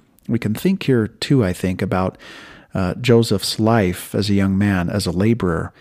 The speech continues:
and, uh, the company that he would have kept, uh, i-, during those episodes. Joseph had received a marvelous manifestation of divine favor in the answer given to his first prayer, but afterwards he was entangled again in the vanities of the world.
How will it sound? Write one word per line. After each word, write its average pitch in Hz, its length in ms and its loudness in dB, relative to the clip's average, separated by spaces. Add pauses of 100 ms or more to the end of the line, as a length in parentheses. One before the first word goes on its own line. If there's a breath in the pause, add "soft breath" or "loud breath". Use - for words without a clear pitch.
(360 loud breath)
and, 92 320 -2
uh, 90 80 0
the 85 100 -4
company 107 480 -2
that 95 180 -4
he 113 140 0
would 107 140 0
have 87 140 -8
kept, - 360 -4 (520 loud breath)
uh, - 340 -4 (260)
i-, 110 180 2
during 104 260 2
those 95 180 0
episodes. 98 640 -4 (720 loud breath)
Joseph 180 480 4
had 127 240 2
received 123 400 4
a 107 60 4
marvelous 110 500 2
manifestation 107 640 0
of 98 100 -2
divine 98 340 0
favor 95 500 0 (280)
in 104 280 0
the 104 180 0
answer 135 300 2
given 110 280 2
to 107 140 -2
his 95 140 0
first - 280 -2
prayer, 151 400 2 (480 loud breath)
but 117 100 0
afterwards 139 500 4
he 123 160 2
was 120 160 4
entangled 120 500 2
again 110 300 2
in 101 80 0
the 95 80 -2
vanities 101 500 0
of 90 80 -6
the 98 80 0
world. 82 380 -2